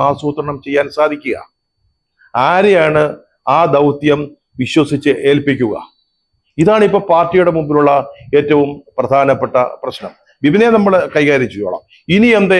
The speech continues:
എന്നുള്ളൊരു ചോദ്യം പാർട്ടിയെ തുറിച്ചു നോൽക്കുകയാണ്. സി ബി ഐ എങ്ങാനും വരുമോ? ഈ പ്രതിയായിരുന്ന ആൾ തന്നെയാണ് പറഞ്ഞത് കൊലപാതകം, ആ, പാർട്ടി അറിവോടെയാണ് നടത്തിയതെന്ന്.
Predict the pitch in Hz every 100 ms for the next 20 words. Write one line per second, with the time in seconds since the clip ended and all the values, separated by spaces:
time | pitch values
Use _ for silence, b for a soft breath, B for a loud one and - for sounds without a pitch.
0 | 160 156 151 135 139 131 131 131 123 _
1 | _ - 127 127 123 123 120 - _ _
2 | - 123 127 - 127 110 101 - 95 87
3 | 85 - _ _ - 131 139 147 147 143
4 | 139 139 131 135 - _ _ _ _ _
5 | _ _ 131 143 143 139 _ - 123 143
6 | 170 165 165 160 151 156 156 151 151 143
7 | 143 143 135 139 143 143 143 - _ _
8 | _ _ 135 139 139 135 139 135 135 135
9 | 135 131 131 123 - 127 120